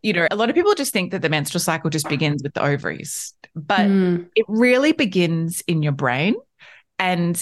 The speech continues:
Speaker 1: people don't recognize, like, the H P O, H P G axis. So your hypothalamus communicating with your pituitary gland,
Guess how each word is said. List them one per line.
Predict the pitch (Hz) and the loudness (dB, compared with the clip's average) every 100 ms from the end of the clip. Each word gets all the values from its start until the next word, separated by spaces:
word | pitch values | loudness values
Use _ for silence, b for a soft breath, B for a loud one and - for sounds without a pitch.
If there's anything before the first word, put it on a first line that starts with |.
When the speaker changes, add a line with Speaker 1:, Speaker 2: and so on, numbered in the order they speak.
| - | 0
Speaker 1:
people | 226 226 254 | 2 2 2
don't | 247 240 | 2 2
recognize, | 190 185 190 175 170 165 170 170 | 0 -2 -2 0 0 0 -2 -4
like, | 160 | -6
the | 147 | -4
H | 190 - - | -4 -4 -2
P | 175 | 0
O, | 156 170 | 0 0
H | 156 - | -4 -6
P | - 156 | -8 -6
G | 147 131 | -4 -6
axis. | - - - 143 | -6 -8 -6 -6
So | - | -4
your | 151 | -4
hypothalamus | 147 175 202 285 - 214 175 165 175 - | -4 -4 -2 -4 -2 0 0 0 -4 -4
communicating | - 175 175 185 202 185 165 | 0 0 2 0 0 -2 -2
with | 165 - | -4 -4
your | 151 | -6
pituitary | 151 143 - 247 - - 147 | -8 -8 -2 -2 -2 -4 -4
gland, | - - 175 | -4 -4 -4